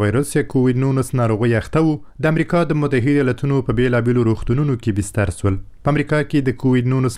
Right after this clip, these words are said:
ناروغۍ د څارنې یوې ادارې په خپل بلاګ کې لیکلي، د بستر سویو لوړ شمیر ښیي چې د کورونا وبا د خپرېدو له پیل راهیسې تر ټولو بد پړاو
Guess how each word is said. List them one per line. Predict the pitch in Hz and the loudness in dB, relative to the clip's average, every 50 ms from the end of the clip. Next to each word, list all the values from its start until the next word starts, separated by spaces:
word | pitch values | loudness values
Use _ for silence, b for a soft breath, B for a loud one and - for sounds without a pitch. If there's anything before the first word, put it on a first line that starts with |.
| 127 123 | -2 0
ناروغۍ | 113 113 110 107 117 117 110 | 0 0 0 0 0 0 0
د | 113 110 - | 0 -2 0
څارنې | - 107 107 127 143 147 143 127 B B B B B 120 123 | 0 0 2 2 0 0 0 -2 B B B B B -2 0
یوې | 123 117 123 - 117 113 | 2 2 0 0 0 0
ادارې | 113 120 127 160 156 107 - - - - - - - | 0 2 2 2 0 0 -2 -8 -16 -20 -10 -6 -4
په | 120 - | -4 -4
خپل | - - 143 139 113 98 | -2 -2 0 0 0 0
بلاګ | 107 117 123 123 - | 0 0 0 0 -2
کې | - 113 104 107 | -2 0 0 0
لیکلي، | 104 - 151 156 151 151 147 b b b b b b - 143 | 0 0 0 2 2 0 -2 b b b b b b -6 -2
د | 139 | 0
بستر | 147 151 - - 160 151 147 - | 0 -2 0 -2 -2 -4 -4 -2
سویو | - 175 175 180 180 165 135 131 | -2 0 2 2 2 2 2 2
لوړ | 127 151 160 165 - - - | 2 2 0 0 -2 -6 -6
شمیر | - 147 151 151 139 - | -2 0 0 0 0 -2
ښیي | - - 175 170 123 110 - | -2 0 0 0 0 -2 -2
چې | - - 107 98 101 98 - - 110 127 | -2 -2 -2 -2 -2 -6 -10 -4 -2 -2
د | 123 - - | -2 0 0
کورونا | 127 123 120 123 127 131 131 | 0 0 0 0 2 2 0
وبا | 123 113 131 127 131 135 - 117 117 | 0 2 2 0 0 0 0 -2 -2
د | 120 - | -2 -2
خپرېدو | - - 117 113 113 107 120 123 123 110 110 | -2 0 0 0 2 2 2 0 2 0 0
له | 110 - - | -2 -2 -2
پیل | 135 156 170 156 160 156 | -2 0 0 0 0 0
راهیسې | 143 135 147 143 - - 156 151 147 - - - - - - | 0 0 0 -2 0 0 -2 -2 -2 -4 -10 -16 -10 -6 -4
تر | 156 156 - 180 | -4 -2 0 0
ټولو | 175 139 - 123 135 | 0 0 0 0 0
بد | 139 - - | -2 -2 -2
پړاو | - 123 127 139 139 131 | -2 0 2 2 0 0